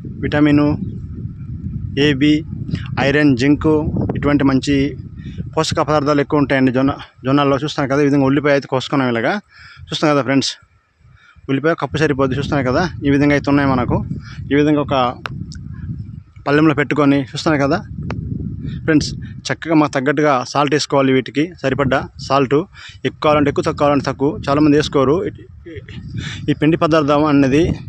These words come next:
చాలా మంచిదండి. మొక్కజొన్నలో పిండి పదార్థాలు ఎక్కువ ఉంటాయి, అందుకే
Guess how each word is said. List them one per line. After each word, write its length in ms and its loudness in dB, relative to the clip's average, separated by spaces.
చాలా 220 2
మంచిదండి. 460 2
మొక్కజొన్నలో 460 2
పిండి 180 2
పదార్థాలు 340 2
ఎక్కువ 160 0
ఉంటాయి, 220 0
అందుకే 220 4